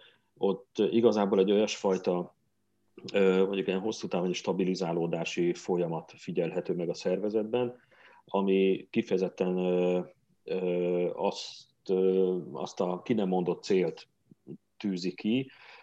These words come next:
hogy olyan emberek legyen, legyenek együtt ebben a csapatban, akik, ö, hasonlóképpen gondolkoznak a, akár az innovációról, akár az üzletről.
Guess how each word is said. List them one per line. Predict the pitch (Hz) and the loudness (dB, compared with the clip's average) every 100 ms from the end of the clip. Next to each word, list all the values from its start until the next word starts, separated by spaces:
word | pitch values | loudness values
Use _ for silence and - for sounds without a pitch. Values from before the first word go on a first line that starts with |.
| _ | _
hogy | 104 95 | -2 0
olyan | 113 117 | 4 4
emberek | 95 95 90 87 82 - | 2 2 0 0 -4 -10
legyen, | - - 101 95 90 | -12 -4 0 0 0
legyenek | 82 104 95 90 82 | 0 2 2 2 0
együtt | 92 95 120 165 - - | -2 0 -2 -2 -6 -12
ebben | - 92 90 | -4 -2 -2
a | 76 | -4
csapatban, | 107 - 120 113 120 120 123 | -4 0 0 2 2 0 -2
akik, | - 101 104 92 - | -4 -2 -2 -4 2
ö, | 98 90 | 4 4
hasonlóképpen | 90 104 - 90 90 - 87 90 | 0 -4 -2 -2 0 0 -2 -2
gondolkoznak | 90 90 85 82 87 87 | -2 0 0 0 -2 -2
a, | 85 87 | -4 -6
akár | - 90 87 | -6 -6 -4
az | 85 | -2
innovációról, | 87 85 82 80 - 90 87 | -2 -2 -4 -6 -4 0 0
akár | 85 - 82 | -2 -6 -6
az | 80 | -4
üzletről. | 82 78 80 - 90 87 | -6 -8 -8 -8 -6 -6